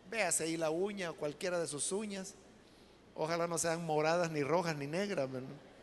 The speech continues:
Estoy hablando del color natural, del que Dios nos dio, que es el mejor de todo, ¿verdad?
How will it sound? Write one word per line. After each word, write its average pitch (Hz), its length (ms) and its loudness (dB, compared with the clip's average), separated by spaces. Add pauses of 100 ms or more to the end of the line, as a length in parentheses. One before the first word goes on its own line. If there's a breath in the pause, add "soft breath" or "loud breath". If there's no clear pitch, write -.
(1700)
Estoy 170 160 0
hablando 175 280 2
del 175 80 2
color 180 300 2
natural, 196 480 -2
del 151 160 -2
que 156 100 0
Dios 190 200 0
nos 170 180 0
dio, 240 240 0
que 170 80 -4
es 151 100 2
el 156 100 -2
mejor 156 300 -2
de 151 100 -2
todo, 165 340 2
¿verdad? 123 180 -10